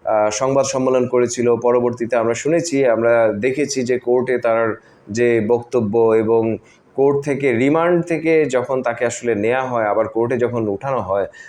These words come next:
তখন তিনি হাঁটতে পারছিলেন না এবং তিনি কমপ্লেন করছিলেন, তার পরিবার কমপ্লেন করছিল যে তাকে আসলে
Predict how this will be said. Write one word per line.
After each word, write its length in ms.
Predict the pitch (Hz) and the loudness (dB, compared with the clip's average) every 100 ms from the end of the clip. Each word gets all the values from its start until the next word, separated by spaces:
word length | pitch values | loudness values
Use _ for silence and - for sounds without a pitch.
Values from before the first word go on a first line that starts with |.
| - | -10
তখন 260 | 110 117 117 | -4 -2 0
তিনি 180 | 123 120 | 0 0
হাঁটতে 340 | 113 113 127 | -2 -2 -2
পারছিলেন 480 | 117 117 - 120 117 | 0 -2 -2 -2 0
না 100 | 120 | 2
এবং 300 | 113 110 113 | 2 0 -2
তিনি 200 | 113 113 | -2 -2
কমপ্লেন 420 | 113 113 113 123 | 0 -2 0 -2
করছিলেন, 500 | 117 113 - 113 113 | -2 -4 -2 -2 -2
তার 180 | 107 98 | -2 -4
পরিবার 400 | 92 135 151 143 | 0 0 2 2
কমপ্লেন 380 | 127 120 117 113 | 0 -2 0 -2
করছিল 440 | 107 104 113 110 | -4 -6 -2 -2
যে 160 | 101 104 | 0 -2
তাকে 380 | 92 95 104 104 | -2 -6 -2 -4
আসলে 340 | 98 110 151 | -4 -6 -6